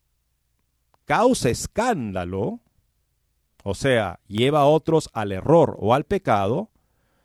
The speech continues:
la autoridad magisterial debe ser corregida públicamente, según Santo Tomás de Aquino.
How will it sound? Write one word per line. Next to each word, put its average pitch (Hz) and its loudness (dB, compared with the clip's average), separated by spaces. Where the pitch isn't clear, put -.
la 113 2
autoridad 180 2
magisterial 147 -2
debe 147 2
ser 151 -4
corregida 123 -2
públicamente, 139 0
según 107 -2
Santo 196 -2
Tomás 104 -2
de 117 0
Aquino. 104 -4